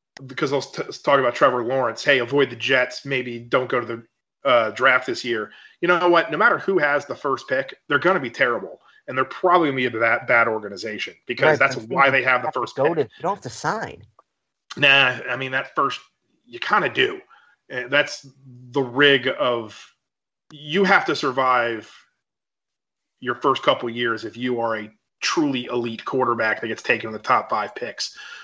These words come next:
Speaker 1: What you wanna have happen is you wanna get taken, like, nine to sixteen.
Speaker 2: Yeah, you really do. You really
Speaker 1: You wanna
Speaker 2: do.
Speaker 1: go to a, a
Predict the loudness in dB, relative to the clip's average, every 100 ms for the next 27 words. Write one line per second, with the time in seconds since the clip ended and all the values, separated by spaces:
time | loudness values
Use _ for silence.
0 | -2 2 6 8 8 6 4 4 2 0
1 | -6 -4 -2 -2 -2 -2 -2 0 -2 -2
2 | -10 -18 _ -2 -2 -2 -10 _ _ -12
3 | 0 2 4 2 0 -2 -8 -10 -8 -8
4 | -2 -2 -2 -2 -2 -2 -8 -20 -20 _
5 | -18 -6 0 2 2 -2 0 0 2 2
6 | 2 -2 -4 2 6 6 6 6 4 2
7 | -2 -2